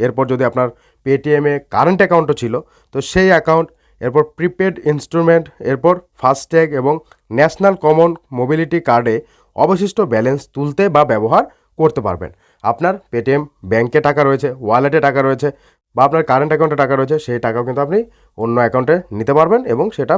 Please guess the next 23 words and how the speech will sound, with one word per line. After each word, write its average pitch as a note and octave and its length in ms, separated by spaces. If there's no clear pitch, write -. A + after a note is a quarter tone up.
ব্যবহারও B2 400
করতে F#2 240
পারবেন। E2+ 240
সেক্ষেত্রে C3 380
কিন্তু F3 200
কোনো G#2+ 160
রকম C#3+ 140
সমস্যা G2+ 300
হবে A2 200
না। A3 40
এক D#3+ 80
প্রতিবেদনে F3 560
উল্লেখ C#3+ 300
করা C3 180
হয়েছে G#2+ 300
যে D#3 80
উনিশশো E3+ 340
ঊনপঞ্চাশের F3+ 600
ব্যাংকিং D#3+ 400
রেগুলেশন G3 460
আইনের A#2 360
পঁয়ত্রিশ B2+ 440
এ - 20